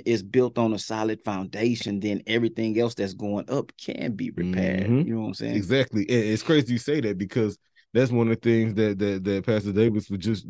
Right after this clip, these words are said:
Speaker 2: sharing with us. He was like, he was like, "We have to constantly,
Speaker 1: Mm-hmm.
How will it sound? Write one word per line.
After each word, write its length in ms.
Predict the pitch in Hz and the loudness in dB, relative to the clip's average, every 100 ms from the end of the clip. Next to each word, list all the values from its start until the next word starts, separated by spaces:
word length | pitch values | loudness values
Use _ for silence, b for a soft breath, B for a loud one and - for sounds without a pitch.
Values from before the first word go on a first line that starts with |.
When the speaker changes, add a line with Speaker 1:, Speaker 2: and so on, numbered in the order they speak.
| 104 | -6
Speaker 2:
sharing 340 | - 120 113 | 0 2 4
with 140 | 110 120 | 4 4
us. 320 | 139 - - _ _ _ _ - | 4 2 -8 _ _ _ _ 2
He 120 | 127 | 4
was 200 | 110 101 | 4 0
like, 420 | 110 101 98 - - _ _ _ _ | 0 0 -2 -6 -20 _ _ _ _
he 100 | 120 | 0
was 180 | 110 107 | 0 2
like, 220 | 104 98 | 2 2
"We 180 | 95 123 | 0 0
have 300 | 127 123 123 | 2 0 -2
to 480 | - 123 110 98 92 _ _ _ _ | -2 0 2 0 -4 _ _ _ _
constantly, 920 | - 151 139 - 120 110 98 92 82 _ _ | -4 2 2 2 2 4 4 0 -4 _ _
Speaker 1:
Mm-hmm. 280 | - 170 104 | -6 -4 -4